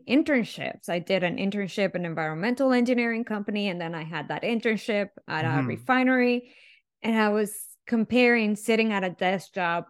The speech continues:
Speaker 1: or being able to get out to the plant, check on different equipment and instrument. It was just night and day difference. And I liked the one where I could get outside. Now,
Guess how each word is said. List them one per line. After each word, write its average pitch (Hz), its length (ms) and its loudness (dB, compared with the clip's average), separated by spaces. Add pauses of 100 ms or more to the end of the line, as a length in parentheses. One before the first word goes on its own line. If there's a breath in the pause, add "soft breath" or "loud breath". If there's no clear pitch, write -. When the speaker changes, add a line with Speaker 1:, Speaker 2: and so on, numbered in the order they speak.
(100)
Speaker 1:
or 220 360 4 (100)
being 202 240 2
able 190 240 -2
to 180 140 -8
get 175 160 -2
out 175 360 -2 (840)
to 269 120 4
the 247 140 4
plant, 190 600 0 (200)
check 247 300 2
on 233 300 2 (440)
different 233 320 4
equipment 196 460 -2
and 185 100 -4
instrument. 185 420 -6
It 381 160 6
was 269 220 4
just 185 320 -4
night 175 260 -2
and 175 120 -6
day - 200 -6
difference. - 440 -10
And 208 140 -4
I 214 120 4
liked 202 320 2
the 190 100 0
one 170 240 -4
where 170 140 -4
I 160 80 -4
could - 180 -12
get - 180 -6
outside. - 580 -8 (880 soft breath)
Now, 214 400 4